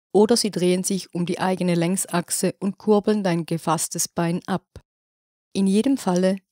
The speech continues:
ist das dann dein Ende, sofern es dich noch interessiert. Bist du smart genug und das Krokodil hingegen groß, schluckt es dich sofort.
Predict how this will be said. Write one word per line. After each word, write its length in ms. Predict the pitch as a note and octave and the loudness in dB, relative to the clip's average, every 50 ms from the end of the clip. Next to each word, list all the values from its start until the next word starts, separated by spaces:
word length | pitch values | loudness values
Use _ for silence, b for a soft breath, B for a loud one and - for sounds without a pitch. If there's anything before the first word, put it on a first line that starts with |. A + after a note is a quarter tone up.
| _ | _
ist 240 | - F#3 F3 - - | -8 -6 -6 -4 -2
das 260 | F#3+ F#3+ G#3 A3+ - | -2 -2 0 -2 -4
dann 320 | - - G#3+ G#3+ G#3+ A3 - _ | -2 -2 -2 -2 -2 -4 -6 _
dein 180 | - A#3+ B3+ - | -4 -2 -2 -2
Ende, 440 | - E3 E3+ E3 D#3 D#3 D3 D#3 - _ _ _ _ _ _ _ _ _ _ _ _ _ | -2 -2 -2 0 0 -2 -2 -4 -6 _ _ _ _ _ _ _ _ _ _ _ _ _
sofern 360 | - A#3+ A#3 - A3+ G3 F#3 - | 0 2 2 4 2 0 0 -2
es 180 | - F3+ - | -4 -8 -6
dich 220 | - F#3 E3 - - | -6 -8 -8 -6 -4
noch 240 | E3+ E3 - - - | -6 -6 -6 -8 -6
interessiert. 800 | - G3+ - - A#3+ A#3+ A#3+ - - - D3+ C3 D3+ - _ - _ _ _ _ _ _ _ _ _ _ _ _ _ _ _ _ _ | -6 -6 -4 -4 -4 -4 -2 -2 -2 -2 -2 -4 -4 -8 _ -20 _ _ _ _ _ _ _ _ _ _ _ _ _ _ _ _ _
Bist 240 | _ - G3 - - | _ 0 0 2 0
du 60 | G#3+ | 0
smart 440 | F#3+ - - F3+ F3 G3+ A3 - - | -2 0 0 2 2 0 0 -2 -6
genug 440 | - G3 F#3+ F#3 F#3 G3+ - - - _ _ _ | -6 -4 -2 0 -2 -2 -4 -8 -18 _ _ _
und 220 | - F#3+ F#3 - | -8 -8 -2 0
das 180 | F#3+ F3+ F3+ - | 0 0 0 -2
Krokodil 540 | - F3+ E3+ - - F3 - F#3+ F#3+ G#3 G#3 | -4 -8 -8 -8 -10 -8 -6 -2 -2 0 0
hingegen 440 | G3+ F#3 E3+ D3+ F3 E3+ E3 E3+ | 0 0 -2 -2 -4 -4 -4 -4
groß, 480 | D#3+ F3 E3 F3 G3 G#3+ - - - - _ _ | -4 -2 2 2 2 2 2 0 -4 -6 _ _
schluckt 380 | - - - A3+ A#3+ - - - | -12 -2 0 0 0 0 -4 -8
es 220 | - - F3+ - | -6 -4 -4 -4
dich 360 | - - F3 F3+ - - - _ | -4 -4 -6 -6 -6 -10 -16 _
sofort. 640 | _ - A#3 A#3 - - G3 D#3+ F3 - _ - - | _ -6 -6 -6 -2 0 0 0 0 -4 _ -20 -20